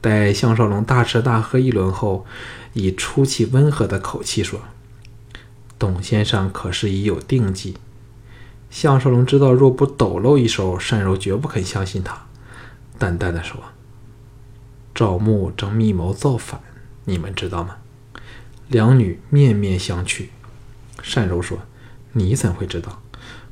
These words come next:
不是刚说赵牧要陷害你吗？”项少龙暗想：要骗这头雌老虎真不容易，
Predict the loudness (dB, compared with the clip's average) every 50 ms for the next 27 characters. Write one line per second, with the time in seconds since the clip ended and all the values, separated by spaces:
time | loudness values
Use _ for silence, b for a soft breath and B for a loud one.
0 | B -2 -2 0 0 0 0 2 2 2 2 2 0 -2 -2 0 0 0 0 0
1 | 0 0 0 -2 -2 -4 -2 0 0 0 0 -2 -6 -6 -6 -8 -8 -12 -18 -20
2 | -20 -20 -20 -20 -20 -20 -20 -20 -20 -20 B B B B B B B B B B
3 | B B B -20 -20 -18 -14 -10 0 2 4 4 4 4 4 4 4 4 2 4
4 | 4 4 4 4 2 0 -2 -2 -4 -6 -14 -20 -20 -20 -20 -16 -2 0 2 2
5 | 2 0 -2 0 0 0 0 0 -2 -2 -2 -2 -2 -4 -4 -2 0 0 0 0
6 | -2 -2 -4 -6 -12 -12 -12 -4 -2 0 0 0 2 2 2 2 2 -2 -6 -12
7 | -16 -18 -18 -20